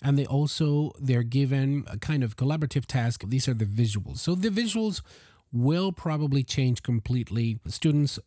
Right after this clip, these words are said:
candidates will probably have access to tablets,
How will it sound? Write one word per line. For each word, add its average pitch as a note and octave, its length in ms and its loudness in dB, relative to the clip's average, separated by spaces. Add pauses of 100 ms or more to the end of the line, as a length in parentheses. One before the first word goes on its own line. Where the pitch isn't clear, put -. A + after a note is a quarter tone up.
(140)
candidates C#3 500 0
will A#2+ 100 0
probably D3+ 800 -2
have C#3 240 -4
access C3 360 -2
to A#2 100 -2
tablets, F3+ 600 -4